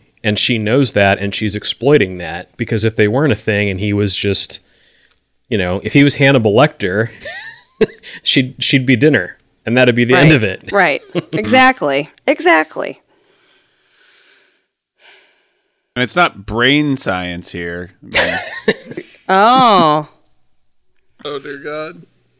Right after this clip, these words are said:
Speaker 1: It's not rocket surgery.
Speaker 2: <laughs> That's, that's, like,
Speaker 1: Um,
Speaker 2: on the level with the writing of this episode, that,
Speaker 1: <laughs>
Speaker 2: that line.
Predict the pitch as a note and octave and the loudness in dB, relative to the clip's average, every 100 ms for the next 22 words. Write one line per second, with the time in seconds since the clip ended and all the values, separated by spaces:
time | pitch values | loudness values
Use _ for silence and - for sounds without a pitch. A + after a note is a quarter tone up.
0 | _ _ - A2+ - G#2 G#2 G#2 - G#2 | _ _ 0 0 2 2 2 0 2 2
1 | G#2 G2 F#2+ F#2 _ E3+ D#3+ - - B2+ | 2 -2 -2 -6 _ -6 -6 -8 -14 -18
2 | _ _ G3 _ _ _ _ - A2 G#2+ | _ _ -20 _ _ _ _ -4 2 4
3 | G#2 G3+ - F#3+ F3 F3+ F3 F3 E3 E3+ | 4 4 2 2 4 6 6 4 4 2
4 | D#3+ E3+ D#3+ E3 E3 D#3+ - D3+ C#3 C#3+ | 2 2 4 4 4 2 0 -2 -2 -4
5 | E3 D3+ D3 - C#3+ C#3+ C#3+ A2 - - | -2 -4 -4 -4 -2 -2 -4 -6 -4 -2
6 | - A#3 G#3+ A3+ G3 D3+ D3+ C#3+ | 0 2 2 2 2 0 -2 -4